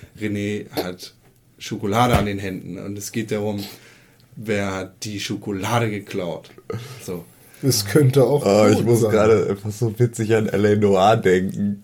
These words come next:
Speaker 3: <laughs> Mit diesem, mit dieser völlig bescheuerten, wie, wie untersuche ich Dinge? Dieses Hammer hochnehmen und so drehen <laughs> vor der Nase, so, aber auch in jeden Winkel.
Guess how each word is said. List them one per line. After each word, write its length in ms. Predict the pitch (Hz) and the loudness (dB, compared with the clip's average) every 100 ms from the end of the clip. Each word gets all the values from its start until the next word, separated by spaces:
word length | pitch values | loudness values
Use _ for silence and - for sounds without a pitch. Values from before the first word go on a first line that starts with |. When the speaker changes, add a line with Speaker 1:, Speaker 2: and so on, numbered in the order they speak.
| - | 2
Speaker 3:
<laughs> 0 | - - - - - - - - - - | 2 2 -4 -6 -10 -12 -12 -12 -14 -4
Mit 280 | 117 107 107 | 0 2 4
diesem, 340 | 98 101 92 - - 127 123 | 4 2 -2 -6 -10 -8 0
mit 140 | 127 | 2
dieser 180 | 113 113 | 6 4
völlig 380 | 175 160 139 - | 6 4 4 2
bescheuerten, 880 | - 135 - 139 131 127 123 120 110 113 | 2 2 4 6 8 6 4 -2 -4 0
wie, 300 | 123 131 - - - - - - | 2 2 -2 -12 -18 -16 -12 -4
wie 400 | 104 131 127 - | 2 4 4 4
untersuche 600 | 123 123 113 139 139 131 | 4 4 4 4 6 4
ich 280 | 117 147 | 4 4
Dinge? 380 | 110 131 117 104 - - | 2 4 4 2 0 2
Dieses 360 | 110 110 110 - 143 - - _ - - | 4 4 2 -4 -6 -10 -20 _ -12 -12
Hammer 500 | - - 120 139 151 | -6 2 4 6 6
hochnehmen 800 | 131 156 151 151 151 165 196 196 - 175 202 - | 6 4 6 6 6 6 2 0 -4 0 0 4
und 160 | 123 95 | 2 4
so 180 | 101 90 | 2 2
drehen 600 | 98 104 107 113 196 - 330 - | 2 4 6 8 6 6 4 4
<laughs> 120 | 277 180 | 2 4
vor 160 | 170 - - 208 | 6 4 4 4
der 200 | 170 135 | 6 6
Nase, 500 | 151 151 185 220 220 | 6 6 4 2 2
so, 220 | - 269 - | 4 4 6
aber 220 | 151 123 - | 6 6 4
auch 160 | 143 | 4
in 160 | - 135 | 4 2
jeden 420 | 123 131 127 113 | 4 2 0 2
Winkel. 460 | 123 143 - 370 | 2 2 0 0